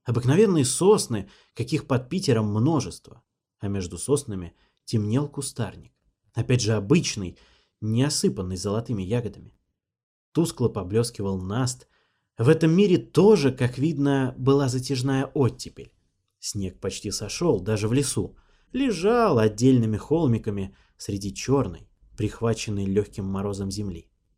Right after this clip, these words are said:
Необычно теплая зима. Из-за всего этого, из-за легкого морозца, из-за обыкновенных сосен, обыкновенной луны, корки наста, знакомого запаха зимнего леса, ощущение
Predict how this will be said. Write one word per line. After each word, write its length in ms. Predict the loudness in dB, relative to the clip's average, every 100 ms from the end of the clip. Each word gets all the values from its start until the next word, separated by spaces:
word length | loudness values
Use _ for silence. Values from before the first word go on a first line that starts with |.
| _ -4
Необычно 920 | 2 4 4 2 2 0 0 -2 -2
теплая 560 | 0 2 2 2 -2
зима. 500 | -2 -2 -2 -4 -12 _ _ _ _ _ _
Из-за 300 | -2 0 0
всего 440 | 0 -2 0 2 4
этого, 540 | 4 0 -16 -20 -20 _ _ 0
из-за 260 | 2 6
легкого 420 | 8 6 4 2 2
морозца, 800 | 2 4 4 4 -2 -6 -8 -10 _ _ 2
из-за 320 | 4 6 4
обыкновенных 760 | 4 2 2 4 4 2 2
сосен, 600 | 0 2 4 4 2 0 2
обыкновенной 540 | 0 2 2 4 4
луны, 640 | 6 6 6 6 4 2 -4 _ _
корки 340 | 0 2 4 4
наста, 600 | 6 6 4 2 0 -2
знакомого 580 | 0 0 2 2 4 4
запаха 540 | 4 4 2 0 -4
зимнего 420 | -2 2 2 4
леса, 480 | 4 4 2 -2 -8 -10 _ _ _ _
ощущение 840 | -6 -4 -2 -2 0 2 4 2